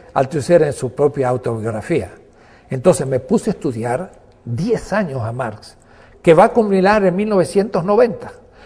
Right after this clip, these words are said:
donde voy a releer cronológicamente del cincuenta y siete al ochenta y dos, mes por mes, viendo cómo Marx construye sus categorías. Y entonces me hizo pasar de, de, una, de un autor que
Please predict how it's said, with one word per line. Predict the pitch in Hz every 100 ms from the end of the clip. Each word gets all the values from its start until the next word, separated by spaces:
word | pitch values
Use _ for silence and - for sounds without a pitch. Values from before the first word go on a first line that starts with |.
| - -
donde | 175 165
voy | 156 240
a | 233
releer | 170 165 185 220 226 - - - - -
cronológicamente | - 175 180 180 208 269 - 208 185 165 165 220 220 160
del | 139
cincuenta | - 147 165 - 147
y |
siete | - 247 240
al | 139
ochenta | 127 - 214 202 139
y |
dos, | 123 113 - -
mes | 196 320 247
por | - 165 147
mes, | 131 104 - - - - - _
viendo | 170 254 277 -
cómo | 214 214
Marx | 226 226
construye | - 185 214 220
sus | - 180
categorías. | 175 - 165 208 262 147 165
Y |
entonces | 156 220 226 262
me | 220 220
hizo | 214 214
pasar | 196 185 208 214 262 - - - -
de, | 147 156 196
de, | 143 151
una, | 208 240 - - 160
de | 165
un | 214 233 220 208
autor | 185 180 226 208 -
que | 151 143